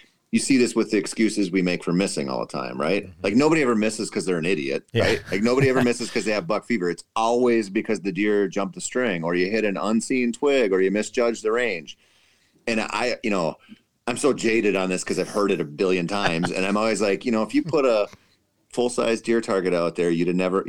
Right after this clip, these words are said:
Speaker 1: you'd have to shoot a thousand times before you missed, and that would only be because you were exhausted, right?
Speaker 2: Yeah.
Speaker 1: So what happened? And if you're honest about that stuff, like, "Man, you know, I was kinda out of my mind and I didn't take my time." O-, okay.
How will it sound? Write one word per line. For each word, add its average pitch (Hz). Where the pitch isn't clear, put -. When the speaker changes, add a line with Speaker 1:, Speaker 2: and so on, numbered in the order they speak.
Speaker 1:
you'd 117
have 123
to 127
shoot 120
a -
thousand 107
times 107
before 87
you 71
missed, 64
and 107
that 120
would 127
only 104
be 98
because 98
you 98
were 80
exhausted, 85
right? 78
Speaker 2:
Yeah. 85
Speaker 1:
So 127
what 143
happened? -
And 113
if 107
you're 104
honest 175
about 76
that 76
stuff, 76
like, 76
"Man, 110
you 82
know, 90
I 104
was 123
kinda 113
out 113
of 113
my 110
mind 110
and 85
I 85
didn't 104
take 113
my 104
time." 123
O-, -
okay. 110